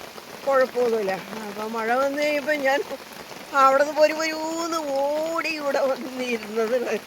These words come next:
കാരണം പിന്നെ, ആ, ചൂടൊരു കൊണ്ടുവന്നിട്ടുണ്ട്. ഏ, അതൊക്കെ എടുത്ത് വരുമ്പോഴത്തേന് ടൈം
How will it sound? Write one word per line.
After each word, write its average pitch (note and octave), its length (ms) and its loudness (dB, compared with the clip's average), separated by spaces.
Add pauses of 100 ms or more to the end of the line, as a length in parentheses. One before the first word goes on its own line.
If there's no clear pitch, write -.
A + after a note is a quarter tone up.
(440)
കാരണം G#3 600 -4 (560)
പിന്നെ, A#3+ 440 2
ആ, B3 140 4 (680)
ചൂടൊരു A#3+ 540 0
കൊണ്ടുവന്നിട്ടുണ്ട്. D4 1200 -4 (920)
ഏ, G3+ 100 -6 (440)
അതൊക്കെ G3+ 320 -4
എടുത്ത് A3+ 260 0
വരുമ്പോഴത്തേന് A3+ 520 -2
ടൈം G#3 440 -4